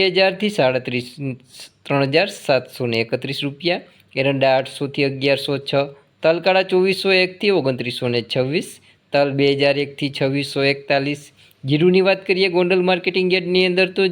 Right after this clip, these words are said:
જીરું નીચો ભાવ ત્રણ હજાર પાંચસો એકથી ઊંચો ભાવ પાંચ હજાર ને એકવીસ રૂપિયા, ધાણા એક હજાર એકાવનથી ઓગણીસો ને એક, ધાણી અગિયારસો એકાવનથી એકવીસો એકાવન,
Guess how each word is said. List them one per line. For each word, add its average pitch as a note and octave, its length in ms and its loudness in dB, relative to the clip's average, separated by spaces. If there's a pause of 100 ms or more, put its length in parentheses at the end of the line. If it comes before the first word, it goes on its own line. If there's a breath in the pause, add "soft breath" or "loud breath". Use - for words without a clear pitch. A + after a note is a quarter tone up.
જીરું E3 300 0
નીચો D3 240 -2
ભાવ C#3+ 180 4
ત્રણ C#3 260 -2
હજાર F3+ 140 2 (120)
પાંચસો B2+ 520 -2
એકથી D3 320 -6
ઊંચો D3+ 260 -4
ભાવ B2+ 200 4
પાંચ B2 160 0 (140)
હજાર F3 220 2
ને B2+ 160 0
એકવીસ A#2 320 -8
રૂપિયા, C#3 440 -2 (1500)
ધાણા C#3 320 0
એક C#3+ 80 -8 (100)
હજાર D3 240 4
એકાવનથી C#3+ 600 0
ઓગણીસો C#3+ 440 -2
ને C#3+ 100 2 (120)
એક, D3 80 -6 (520 loud breath)
ધાણી F3 340 2
અગિયારસો F#3 420 0 (100)
એકાવનથી F#3 640 0
એકવીસો B2+ 380 -6 (140)
એકાવન, C3+ 440 -2